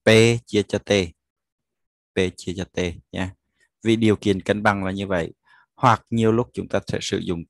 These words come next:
tan của góc alpha. Tan của góc alpha thì bằng F trên P. Từ đây suy ra được cái lực F này. Được chưa? Nhiều bài toán yêu cầu các bạn tính lực F.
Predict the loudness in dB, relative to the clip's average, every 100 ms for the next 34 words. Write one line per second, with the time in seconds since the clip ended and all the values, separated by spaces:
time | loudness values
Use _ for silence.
0 | 2 2 2 0 -6 -6 -6 -6 -8 -4
1 | -4 -4 -10 _ _ _ _ _ _ _
2 | _ _ 4 4 4 -2 -2 -2 -4 -8
3 | -6 -6 -6 -8 -8 -6 -8 -4 0 0
4 | _ _ _ _ _ _ _ _ _ _
5 | -4 -4 0 2 2 -2 _ _ _ _
6 | _ _ _ _ -4 -2 0 -2 -4 -4
7 | -4 -4 -8 -8 -8 -6 -6 -6 -8 -18
8 | -20 _ _ _ _ _ _ _ _ _
9 | _ _ -10 -2 -2 -4 _ _ _ _
10 | _ _ -2 4 6 6 4 0 2 0
11 | 4 2 2 -4 -4 -6 -6 -6 -2 -4